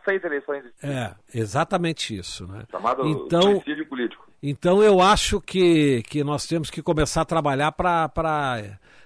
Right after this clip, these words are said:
Speaker 2: extirpar isso da vida parlamentar aí, esse, esse tipo de procedimento que acaba fazendo com que deputados necessitam dessa verba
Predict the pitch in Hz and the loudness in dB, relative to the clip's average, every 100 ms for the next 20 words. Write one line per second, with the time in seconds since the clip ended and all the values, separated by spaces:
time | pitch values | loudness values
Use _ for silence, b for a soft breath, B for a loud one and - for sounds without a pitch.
0 | - 135 - - 185 - 190 180 156 170 | -10 -8 -6 -2 -2 2 4 6 4 2
1 | - 131 110 104 107 143 117 113 107 101 | -2 -6 -6 -8 -6 -6 -4 -6 -6 -8
2 | 98 92 - 120 120 117 110 - 123 107 | -10 -12 -8 -4 -2 -4 -6 -4 -4 -4
3 | 107 117 131 - 147 135 113 b b b | -8 -8 -8 -8 -10 -10 -12 b b b
4 | 127 - 131 - 190 - 147 165 - 170 | -8 -8 -8 -2 -2 0 4 4 4 2
5 | - - 190 131 156 175 175 - - 87 | 2 2 2 2 4 4 4 -2 -12 -16
6 | b b b _ - 208 - 220 311 262 | b b b _ 0 2 4 4 6 4
7 | 180 127 - 143 117 196 - 160 139 143 | 4 2 -2 0 0 0 -2 -8 -6 -8
8 | 117 147 - 135 - 165 185 220 - - | -2 -2 -2 -6 0 0 0 -4 -10 -12
9 | B B B - 170 202 - 190 - - | B B B -2 4 4 4 0 2 4
10 | 190 - 165 131 147 - 139 107 147 170 | 4 2 -2 0 -4 -4 -8 -4 -2 -2
11 | 196 240 | -4 -10